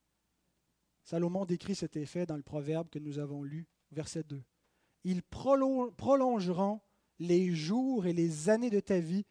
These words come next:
et ils augmenteront ta paix. » Verset treize. « Heureux l'homme qui a trouvé la sagesse. » Heureux. Verset dix-sept. «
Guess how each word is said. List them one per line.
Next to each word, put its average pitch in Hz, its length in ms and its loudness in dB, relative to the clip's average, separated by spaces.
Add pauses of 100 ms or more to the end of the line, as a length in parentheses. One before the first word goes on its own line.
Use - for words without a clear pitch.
(180)
et 185 160 2
ils 170 260 0
augmenteront 190 680 -2
ta 147 140 -6
paix. » 143 300 -10 (1400)
Verset 160 260 -2
treize. « 185 500 -4
Heureux 294 400 6
l'homme 285 320 6
qui 247 80 0
a 220 80 4
trouvé 233 260 0
la 233 140 6
sagesse. » 226 720 -4 (560)
Heureux. 226 380 2 (1200)
Verset 160 280 -2
dix-sept. « 185 420 -2